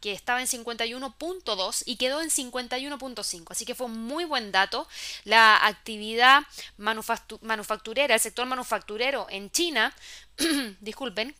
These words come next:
claramente está mostrando una mejoría y eso trae calma al mercado y eso ayuda a que los índices no caigan tanto, sino que se detenga el movimiento bajista.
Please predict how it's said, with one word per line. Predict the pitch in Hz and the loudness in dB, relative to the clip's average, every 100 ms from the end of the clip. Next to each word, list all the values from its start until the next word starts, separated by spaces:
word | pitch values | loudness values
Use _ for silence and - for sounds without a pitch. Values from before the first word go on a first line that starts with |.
| - | 8
claramente | 285 302 277 285 277 | 8 8 4 2 2
está | 233 - 247 | 2 4 2
mostrando | 262 - 240 254 247 269 - - - | 2 0 0 0 -2 -4 -6 -20 -10
una | 247 311 | 0 2
mejoría | 302 269 240 247 294 | 2 0 -4 0 0
y | 285 | 0
eso | 302 262 | -2 -4
trae | 262 285 311 | 2 2 2
calma | - 294 294 | 4 4 4
al | 294 | -4
mercado | 247 277 | -4 -4
y | 294 | -2
eso | 311 320 | -4 -6
ayuda | 254 294 311 | -6 -4 -4
a | |
que | - 277 - | -2 -4 -4
los | 220 - - | -6 -6 -6
índices | 320 285 285 269 | -6 -6 -8 -8
no | 294 | -2
caigan | 320 294 233 | -2 -2 -4
tanto, | 330 262 - | -6 -6 -6
sino | - 226 247 | -8 -8 -8
que | 269 - | -8 -6
se | - 254 | -6 -2
detenga | 233 240 311 285 | -2 -2 -2 0
el | 240 | -2
movimiento | 233 233 254 247 | -4 -8 -8 -2
bajista. | 240 233 339 - 185 | 0 0 -4 -8 -10